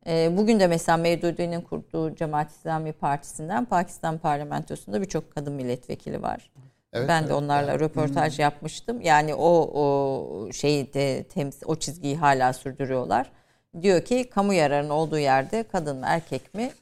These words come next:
Speaker 2: bakılmaz.
Speaker 1: Hiç bakılmaz ama yani ulemanın, Pakistan ulemasının verdiği fetvadan dolayı seçimlere Fatıma Cinnah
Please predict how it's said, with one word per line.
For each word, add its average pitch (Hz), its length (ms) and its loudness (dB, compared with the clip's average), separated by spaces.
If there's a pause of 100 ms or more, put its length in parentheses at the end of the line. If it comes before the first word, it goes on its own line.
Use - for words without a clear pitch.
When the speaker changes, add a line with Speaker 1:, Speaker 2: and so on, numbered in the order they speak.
(560)
Speaker 2:
bakılmaz. 120 480 0
Speaker 1:
Hiç - 220 -8
bakılmaz 151 500 0
ama 160 260 4
yani 143 320 4
ulemanın, 139 680 2
Pakistan 113 600 -4
ulemasının 107 880 -2
verdiği 127 480 0
fetvadan 123 840 0
dolayı 107 380 -4
seçimlere 127 720 -2
Fatıma 123 600 0
Cinnah 113 340 -4